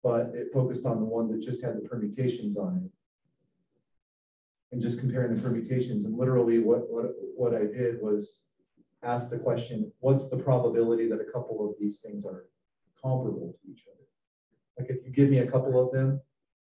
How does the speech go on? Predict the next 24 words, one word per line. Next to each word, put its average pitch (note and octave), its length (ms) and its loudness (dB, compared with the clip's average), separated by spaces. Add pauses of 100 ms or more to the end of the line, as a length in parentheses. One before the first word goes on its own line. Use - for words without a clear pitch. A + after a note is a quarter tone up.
(180)
are B2+ 100 4
they B2+ 200 4
even C3+ 280 0
gonna A2+ 180 -2
be G2+ 140 -2
comparable? G2 480 0
Is F#2+ 120 -10
one G#2+ 160 -8
gonna G#2+ 160 -8
be G#2+ 100 -8
below G#2 340 -6
the G#2 140 0
other F#2+ 240 -8
or F2+ 40 -16
not? G#2 180 -14 (1500)
And C3 100 2
then C3+ 80 8
what - 220 4
Ford E3 220 8
and D3 100 8
I A2+ 160 0
looked A2 240 -4
at A2 340 -2
was A#2 320 -10